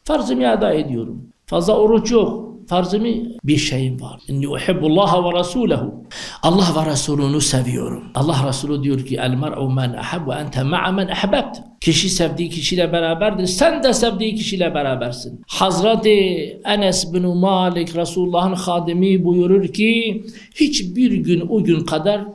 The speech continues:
sahabe-i kiram sevilmemişler. Çünkü daima diyordular, "Biz eğer nauzubillah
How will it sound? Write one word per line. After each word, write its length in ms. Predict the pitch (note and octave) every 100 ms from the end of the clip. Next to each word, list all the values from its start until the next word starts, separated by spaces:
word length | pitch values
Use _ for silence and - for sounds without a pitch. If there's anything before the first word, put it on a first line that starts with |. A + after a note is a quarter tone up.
| - _ _
sahabe-i 600 | - D3+ - D#3 F3 D#3+
kiram 480 | D#3 D#3+ D3+ - - _
sevilmemişler. 960 | - D3 C#3 C3 B2+ B2+ - - - _ _ -
Çünkü 400 | A3+ F#3+ F#3 F3+
daima 460 | F3+ F3 E3+ D#3+
diyordular, 540 | E3+ F3+ D#3+ D#3 D3+ - - _
"Biz 300 | F3 A#3+ A3+
eğer 340 | A3+ G#3 G#3 G3+
nauzubillah 840 | F#3+ A3+ E3+ E3+ D#3+ D#3+ D#3 D3